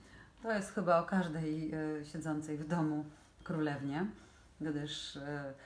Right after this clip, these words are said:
każda z nas chyba ma ochotę już znieść jajo od tego siedzenia w domu. E, zobaczymy, o czym będzie ta bajka. E, ale będę miała też dla was, e, trochę prezentów. Właściwie nie prezentów, e, przepraszam.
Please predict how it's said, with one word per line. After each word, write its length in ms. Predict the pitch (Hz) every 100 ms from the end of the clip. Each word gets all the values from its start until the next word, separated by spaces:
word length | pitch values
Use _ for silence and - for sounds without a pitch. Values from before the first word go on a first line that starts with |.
| - - - -
każda 300 | 220 185 180
z 40 |
nas 240 | 175 165 -
chyba 240 | 147 151
ma 180 | 156 156
ochotę 300 | 156 156 156
już 160 | 151
znieść 440 | 160 160 160 156 180
jajo 280 | 156 147 143
od 140 | -
tego 200 | 147 147
siedzenia 360 | 151 147 147 131
w 80 |
domu. 380 | 131 131 170 302 - - - - - 160
E, 160 | 151
zobaczymy, 540 | 151 185 170 180 170 165
o 80 | 190
czym 160 | 156
będzie 260 | 147 147 147
ta 120 | 147
bajka. 500 | 131 135 127 - 233 - - - - - 156
E, 220 | 156 -
ale 220 | 226 294
będę 220 | 262 226
miała 280 | 214 214 226
też 220 | 226 185
dla 220 | - 185
was, 560 | 175 185 185 - - -
e, 260 | 175 175 175
trochę 200 | 196 190
prezentów. 680 | 190 165 160 120 - 170 -
Właściwie 340 | 175 - 220 240
nie 140 | 269
prezentów, 720 | 214 185 160 131 - - - -
e, 260 | 101 101 -
przepraszam. 500 | 220 - 127 -